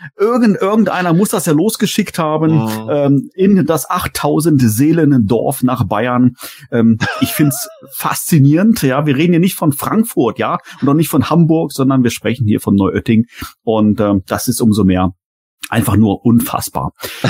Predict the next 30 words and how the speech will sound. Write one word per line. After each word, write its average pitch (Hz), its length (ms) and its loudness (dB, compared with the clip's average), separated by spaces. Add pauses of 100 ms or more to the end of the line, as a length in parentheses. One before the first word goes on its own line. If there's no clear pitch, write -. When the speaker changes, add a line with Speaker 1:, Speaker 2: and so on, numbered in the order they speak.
(120)
Speaker 1:
Ja, 320 300 0
die 185 120 4
Figuren 196 480 2
sind 147 240 2
da 160 260 0
und, 170 420 0
ähm, 160 480 2 (760)
Sepp, 175 320 0 (160)
man 151 240 2
kann 175 180 0
jetzt 180 240 -2
nicht 180 220 2
unbedingt, 160 340 2 (180)
äh, 165 40 -6 (200)
damit 147 280 0
rechnen, 135 340 2
dass 123 140 -2
die 120 120 0
Toys 110 440 -2
mehr 127 240 2
und 107 100 -2
mehr, 113 240 0
also 110 160 -2 (180)
re-, 110 120 0
ich 131 180 2
rede 127 100 2
jetzt 131 100 0
von 117 120 2
Scarecrow 117 400 -2
und 110 100 -2